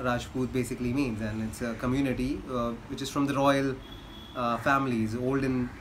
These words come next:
you know, olden days, uh, there were these royal families and all. So from those communities, uh, people that come from those communities, they are basically Rajput. They have that title.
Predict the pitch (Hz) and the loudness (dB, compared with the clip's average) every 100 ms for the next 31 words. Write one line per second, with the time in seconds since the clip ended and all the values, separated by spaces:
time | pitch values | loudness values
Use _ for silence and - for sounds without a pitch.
0 | - 135 135 139 127 127 123 131 123 123 | -8 -4 0 0 0 2 2 2 0 0
1 | 120 117 117 117 117 113 107 120 123 127 | 0 -2 -4 -4 -2 -2 0 0 0 0
2 | 120 127 123 123 120 123 - - - - | 0 0 0 0 0 -2 -8 -12 -12 -14
3 | - - - 131 131 143 - - 143 135 | -16 -10 -2 2 2 0 -6 0 2 4
4 | 143 147 147 135 131 127 113 113 127 - | 4 4 4 2 4 2 2 0 0 -4
5 | - 127 117 110 127 120 127 120 113 123 | -8 -4 -2 -2 -4 -2 -2 -2 -2 -2
6 | 113 117 113 123 127 131 135 147 160 131 | -2 0 0 -2 -2 -2 -2 -4 -4 -2
7 | 127 120 113 135 127 120 - 120 120 127 | -2 -2 -4 -2 0 0 -2 -4 0 0
8 | 127 127 151 143 127 | 0 0 2 2 0